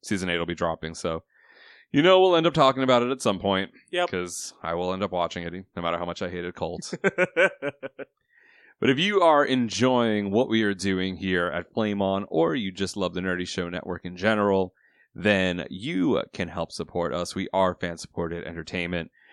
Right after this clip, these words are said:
Speaker 1: You can head over to patreon dot com forward slash nerdy show and become a patron. You can donate with as little as one dollar a month. You can do a one-time subscription. You can do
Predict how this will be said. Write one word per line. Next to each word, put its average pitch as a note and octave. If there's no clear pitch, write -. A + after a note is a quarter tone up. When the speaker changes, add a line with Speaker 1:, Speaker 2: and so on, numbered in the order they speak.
Speaker 1:
You A2+
can A2
head G#2+
over F#2
to -
patreon G2+
dot D#2+
com D#2+
forward -
slash D#2+
nerdy F2+
show G2+
and F#2+
become F2+
a E2+
patron. G#2+
You F2+
can F#2
donate F#2+
with F#2
as E2
little F#2+
as F2
one B2
dollar E2+
a E2+
month. G#2+
You F2
can F2+
do E2
a D#2+
one-time E2+
subscription. B2
You C3+
can G2+
do F2+